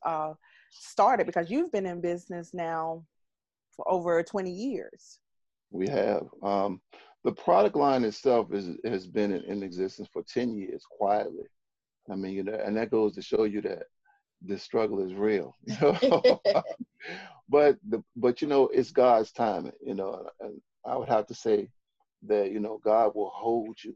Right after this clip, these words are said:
Speaker 2: until he's ready to bless you. And
Speaker 3: Yes.
Speaker 2: he definitely did that with us. And, you know, here it is. We're dealing with covid nineteen.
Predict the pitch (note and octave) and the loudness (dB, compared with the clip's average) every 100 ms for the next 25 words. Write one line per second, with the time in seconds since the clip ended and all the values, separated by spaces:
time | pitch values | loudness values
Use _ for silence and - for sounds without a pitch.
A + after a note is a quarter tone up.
0 | - G#2 - G#2 G#2 G#2 G2 G2 G2 - | -14 -12 -8 -6 -8 -4 -2 -2 -4 -10
1 | E2 F#2 G#2 G3+ - _ _ A3+ D4 - | -10 -4 -2 -4 -10 _ _ _ -10 -10
2 | B3 - _ _ _ _ _ _ - A#2+ | -12 -18 _ _ _ _ _ _ -6 -2
3 | A#2+ A#2+ - G2 E2+ F#2+ F2+ F2+ F#2 G#2 | 0 0 -2 -6 -4 -6 -4 -6 -6 -6
4 | F#2 F2+ - A2 A2 A2 A2 - A2 G#2+ | -6 -8 -12 -12 -12 -12 -12 -10 -4 -2
5 | G#2 G2+ F#2 - _ _ _ _ - A2 | -2 -2 -6 -12 _ _ _ _ -4 -2
6 | G#2+ G#2 G2+ G2 F#2+ - A2+ G#2 G2+ G#2 | 2 2 2 -2 -4 0 0 0 -4 -6
7 | G#2 G#2 - A2 G2+ | -8 -8 -8 -6 -8